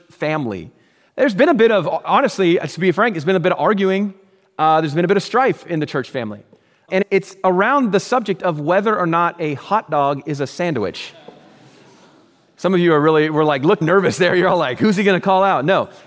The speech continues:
There was this, yeah, someone brought up the question, "Is a hot dog a sandwich?" And you can pray about that and think about it. And there's been a little bit of confrontation, and we've gone through, discussed all the different layers and types of sandwiches and cuts of bread and meat slices. And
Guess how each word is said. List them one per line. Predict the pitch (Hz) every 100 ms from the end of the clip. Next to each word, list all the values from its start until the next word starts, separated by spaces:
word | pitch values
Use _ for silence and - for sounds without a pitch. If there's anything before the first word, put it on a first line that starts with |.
| -
There | 294
was | 254
this, | 269
yeah, | 339 285
someone | 175 247 269
brought | 226 220
up | 196
the | 214
question, | 151 143 233 240
"Is | 202
a | 233
hot | 170 165
dog | 160 156 214
a |
sandwich?" | - 262 202 92 - -
And | 165 175 165
you | 190
can | 220 208
pray | 208
about | 185 170
that | 165 196 202
and | 147 127 - -
think | - 202
about | 165 170 233
it. | 233
And | 233
there's | 240
been | 240 294
a |
little | 233 226
bit | 196 226
of | 214 180
confrontation, | 202 196 180 208 220 - 214 208 202
and | 165 120 - -
we've | 165 151 139
gone | 170 170 165
through, | 170 160
discussed | 151 - 185 -
all | 160
the | 147
different | 151 160 151 -
layers | 143 170 180 175 156
and | 147
types | 160 156
of |
sandwiches | 147 160 151 160 143
and | 131
cuts | - 160 -
of | 143 127
bread | 147 151 139
and | 127
meat | 156 160 -
slices. | - 165 160 156 143
And | 135